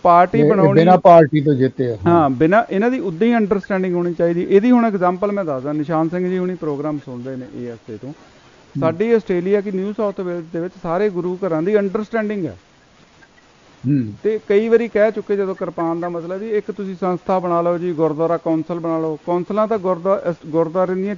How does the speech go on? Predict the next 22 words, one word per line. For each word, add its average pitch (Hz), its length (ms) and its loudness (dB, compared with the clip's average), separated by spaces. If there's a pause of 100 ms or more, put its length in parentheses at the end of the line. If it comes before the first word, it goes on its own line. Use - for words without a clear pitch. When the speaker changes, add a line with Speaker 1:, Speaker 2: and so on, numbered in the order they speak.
Speaker 1:
ਚਾਰ 180 280 4
ਬਣੀਆਂ 180 360 0
ਹੋਈਆਂ 165 300 -2
ਆਸਟ੍ਰੇਲੀਆ 120 440 -8
ਦੇ 123 80 -10
ਵਿੱਚ, 135 160 -12 (1200)
ਪਰ 185 100 0
ਉਹ 202 260 2
Speaker 2:
ਹੂੰ। 143 380 -2
Speaker 1:
ਉਹਦੇ 196 160 6
ਵਿੱਚ 214 160 2
ਪ੍ਰਧਾਨ, 175 720 0
ਸੈਕਟਰੀ 170 360 -2
ਕਰਕੇ 180 320 0
ਉਹਨਾਂ 196 240 0
ਦਾ 214 80 2
ਵੀ 202 100 0
ਕਲੇਸ਼ 160 300 2
ਪਿਆ 151 220 0
ਰਹਿੰਦਾ 160 280 -6
ਹੈ। 143 120 -14 (600)
ਸੋ 208 140 -4